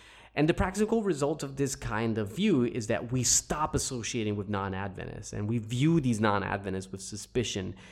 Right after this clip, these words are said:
And then we just surround ourselves with ourselves until our entire friendship circle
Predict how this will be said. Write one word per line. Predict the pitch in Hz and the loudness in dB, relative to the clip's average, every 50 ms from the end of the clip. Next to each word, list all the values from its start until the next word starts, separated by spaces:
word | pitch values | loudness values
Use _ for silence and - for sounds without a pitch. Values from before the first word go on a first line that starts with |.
| - - - - | -20 -16 -6 0
And | 127 123 120 117 | 2 4 4 6
then | 123 131 135 131 | 6 6 6 4
we | 127 139 131 | 4 2 2
just | 127 123 151 - - - | 2 2 2 2 2 2
surround | - 143 120 107 107 110 117 139 175 185 170 147 | 2 2 2 2 2 2 2 4 4 4 6 6
ourselves | 131 127 120 - - 135 120 123 120 110 | 4 4 2 0 0 -2 -2 -2 -4 -4
with | 107 98 123 143 151 147 | -2 2 4 4 4 4
ourselves | 113 107 107 104 - 113 101 98 104 98 110 | 2 2 0 -2 -2 -2 -2 -2 -2 -2 -2
until | 107 107 - 120 117 117 117 - - | -2 0 2 2 2 2 2 0 -2
our | - 113 120 123 | -2 0 0 0
entire | 131 - 143 120 110 - - - 123 131 147 156 156 151 | 2 2 0 0 0 -2 -2 0 2 2 4 4 4 4
friendship | 135 - - 131 120 123 139 135 - 131 - | 2 2 0 0 2 4 4 4 2 0 -2
circle | - - 110 110 - - 107 104 | -2 -2 -2 -2 0 0 -2 -2